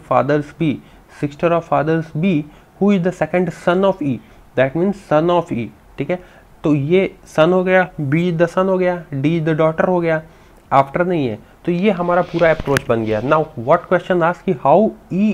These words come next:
is related to C? So question क्या पूछ रहा है, how E is related to C? That means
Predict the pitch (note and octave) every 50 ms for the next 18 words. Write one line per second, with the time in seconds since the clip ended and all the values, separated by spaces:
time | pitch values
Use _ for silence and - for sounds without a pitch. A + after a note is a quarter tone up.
0 | - D#3 D3 D3 F#3+ G#3+ - - - - - - - - - C3+ C#3 C#3+ D3 D3+
1 | D3+ D3 F#3 F3+ F3 F3+ - - G3+ G3 - - - - D3+ A#2 - - - -
2 | - - - - G3 - F3+ E3 - - G3 F#3+ G3+ F#3 - F#3 E3+ - F3+ G3
3 | G3 E3 D#3 D3 D#3+ G3+ - - - - - _ - F3+ G3+ A3 G#3 - E3 D3
4 | D#3 F#3+ G#3 - - - - - - - C3+ C#3+ D3 D#3 D3+ D3+ - F#3+ F#3 -
5 | - G3 F3+ - - F3 A#2+ - - - - - - - - _ - - - _
6 | _ - - - - _ - - - - A#2+ A#2 B2+ C3+ C#3 C3+ - F3+ F#3 F3+
7 | F3+